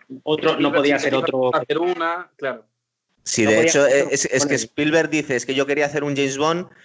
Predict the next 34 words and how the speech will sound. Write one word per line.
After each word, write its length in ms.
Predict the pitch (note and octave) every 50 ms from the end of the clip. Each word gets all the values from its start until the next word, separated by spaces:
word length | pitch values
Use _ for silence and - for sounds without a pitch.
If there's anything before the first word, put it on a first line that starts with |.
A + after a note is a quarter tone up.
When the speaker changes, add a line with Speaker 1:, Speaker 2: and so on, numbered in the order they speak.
| _ -
Speaker 3:
y 60 | A#2
al 80 | A2+ A2+
final 440 | A#2 A2+ A#2 B2+ C3+ C3+ C3 F2
le 80 | A#2 A#2+
dice 240 | A#2+ A#2+ A#2+ A#2+ B2
a 40 | A2+
George 180 | A#2+ A#2 A#2+
Lucas, 240 | A#2 A2+ A2 G2+ -
"¿Y 60 | A2+
por 140 | G2+ G#2+ G2+
qué 80 | G#2+ A#2+
no 100 | B2+ B2+
haces 180 | B2 C3 A#2+ -
tu 140 | - A#2+
propio 300 | A#2+ B2 B2 A#2+ B2 A2+ G#2+
James 320 | A2+ A2+ A2 A2+ A2+ A2+ A#2+
Bond?". 220 | D3 F#3 F#3+ - - - - - - - _ _
Que 200 | - F#2 F2 E2+
se 140 | D#2+ - -
supone 360 | - E2+ D#2+ - - F#2 F#2+
que 160 | E2+ F#2 E2+ D#2+
en 80 | D#2+
otra 260 | D#2+ D#2 F#2 F#2 F#2+
época 340 | G2+ G#2 A2 A2 G#2 G#2+ G#2+
y 60 | G#2+
con 100 | G2 A2 A2
otras 180 | G#2+ A#2 A2+
cosas, 240 | - A2 - B2 B2+
pero 160 | - A#2+ G2
está 240 | F#2 - F#2+ G2 G#2+
muy 260 | F2+ F#2 A2 A2+ A#2
claramente 460 | A2+ A2 A2+ A2+ A2+ A2+ A#2+ A#2+ B2 B2
basado 500 | B2 A#2 - - A#2+ A#2+ B2+ C3+ C#3 C3
en, 380 | B2 A2+ G#2+ G2+ F#2 - -